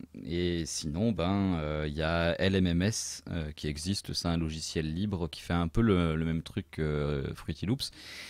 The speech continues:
mais ça reste quand même un petit peu galère à utiliser. Euh, je vais juste vite fait vous montrer à quoi ça ressemble, L M M S. Alors, hum,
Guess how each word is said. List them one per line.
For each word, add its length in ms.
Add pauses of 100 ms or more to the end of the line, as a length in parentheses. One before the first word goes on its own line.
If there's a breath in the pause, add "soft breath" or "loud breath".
(120 loud breath)
mais 1080
ça 200
reste 340
quand 120
même 180
un 120
petit 200
peu 420
galère 380
à 80
utiliser. 800
Euh, 180
je 160
vais 80
juste 280
vite 220
fait 140
vous 180
montrer 500
à 80
quoi 200
ça 120
ressemble, 380
L 140
M 100
M 200
S. 360 (680 loud breath)
Alors, 840
hum, 400